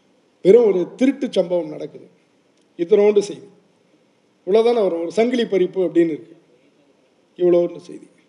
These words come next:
யாரோ ஒருத்தர் வந்து சங்கிலியை பறி கொடுக்குறார், யாரோ ஒருத்தர் சங்கிலியை பறிச்சுக்கிட்டு போறார்,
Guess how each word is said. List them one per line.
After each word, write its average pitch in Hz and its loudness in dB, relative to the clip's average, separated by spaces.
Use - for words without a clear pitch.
யாரோ 180 0
ஒருத்தர் 190 -6
வந்து 185 -8
சங்கிலியை 196 2
பறி 180 -2
கொடுக்குறார், 190 -2
யாரோ 190 -2
ஒருத்தர் 180 -12
சங்கிலியை 190 2
பறிச்சுக்கிட்டு 175 -8
போறார், 180 -6